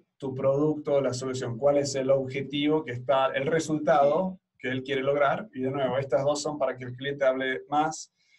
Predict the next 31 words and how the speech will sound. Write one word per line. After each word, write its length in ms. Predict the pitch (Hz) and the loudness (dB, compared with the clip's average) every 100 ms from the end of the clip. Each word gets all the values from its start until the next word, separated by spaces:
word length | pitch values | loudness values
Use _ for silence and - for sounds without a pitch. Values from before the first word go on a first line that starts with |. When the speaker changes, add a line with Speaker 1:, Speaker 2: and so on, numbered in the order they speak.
| _ - | _ -2
Speaker 1:
El 220 | 143 143 | 0 2
tercero 500 | 151 151 190 214 208 | 2 2 2 4 6
es 320 | 160 156 - - | 6 4 -6 -8
resumirlo, 800 | 143 139 147 151 190 170 127 120 | -6 -4 -4 0 2 2 0 -2
o 120 | 120 | -4
sea, 300 | 120 123 117 | -4 -2 -2
decir 280 | 117 123 139 | -4 -6 -6
los 220 | 139 127 | -4 -2
dos, 320 | 123 160 147 - | 4 4 4 0
tres, 340 | 156 151 143 - | 0 0 0 -2
máximo 540 | 143 - - 131 127 | -4 -4 -8 -8 -4
cuatro 400 | 151 147 147 147 | 2 2 0 -6
como 380 | 131 127 123 - _ - | -6 -6 -6 -10 _ 0
partes 380 | 147 143 143 127 | 0 0 -6 -2
más 320 | 139 139 - | -2 -2 -10
esenciales. 1000 | 147 143 143 131 151 143 143 160 - - _ _ _ | -8 -8 -8 -4 2 4 4 -2 -10 -18 _ _ _
Speaker 2:
En 160 | - 139 | -8 -4
cada 240 | 127 160 | -2 -2
Speaker 1:
Entonces, 100 | 147 | -2
Speaker 2:
conversación, 640 | 139 131 127 117 120 104 - | -2 -4 -6 -10 -10 -12 -18
sí. 200 | - 123 104 | -14 -8 0
Speaker 1:
claro, 340 | 123 110 - | 0 0 -6
y 140 | 131 131 | -6 -4
no 140 | 143 | -2
saturarlo 680 | 143 151 147 151 139 139 139 | -2 -2 -2 2 2 2 -2
con 140 | 135 | -4
demasiado. 680 | 135 147 147 156 151 170 185 - _ - _ _ | -6 -6 0 2 2 0 -6 -12 _ -20 _ _
Y, 320 | - 156 160 165 | 0 4 4 2
este, 680 | 156 147 147 139 139 139 _ | -4 -4 -2 0 0 -2 _
cuarto 520 | 151 143 139 156 143 | 2 4 2 2 2
es 260 | 139 127 | 2 -2